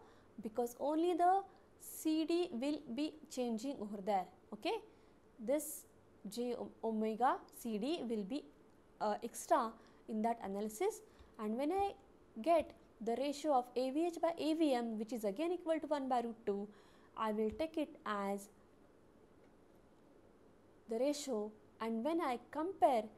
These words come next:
this part equal to the higher cutoff frequency, so I can write one by two pi C D into bracket one by H I plus one by R C. This is my high frequency gain. So, when I get the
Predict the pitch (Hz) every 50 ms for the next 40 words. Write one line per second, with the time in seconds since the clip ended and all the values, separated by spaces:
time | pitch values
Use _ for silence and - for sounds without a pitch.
0 | - - - - - - 220 277 302 302 - - - - 311 320 302 254 226 226
1 | - - - - - - - - 262 - - 247 233 226 214 214 226 233 226 202
2 | 226 226 214 214 233 240 285 339 330 330 339 320 - 247 226 - - 233 214 -
3 | 214 208 196 196 - 214 214 208 - 233 214 214 208 214 247 233 226 233 233 226
4 | 226 214 214 220 220 220 208 202 - 208 202 - 196 196 190 - 277 294 277 320
5 | 320 330 320 330 - - - - - - - - 240 226 208 214 196 208 208 196
6 | 196 - 202 196 190 220 240 269 269 294 285 277 277 - 240 214 208 214 - 240
7 | 277 330 349 330 - 214 190 185 190 190 196 226 311 - - - - 175 160 170
8 | 180 - - - 254 240 - - - - - - - - - - 233 220 - 226
9 | 202 202 233 269 330 349 - - - - - - - - 220 202 220 214 214 -
10 | 208 202 - 214 202 202 202 196 - - 302 359 440 - 226 208 208 185 175 165
11 | 170 - - - - - - - - - - - - - - 285 269 320 349 381
12 | 427 415 415 427 427 415 427 - - - - - - - - - - - - 240
13 | 226 233 339 349 320 262 - - - - - - - - 220 240 240 240 247 247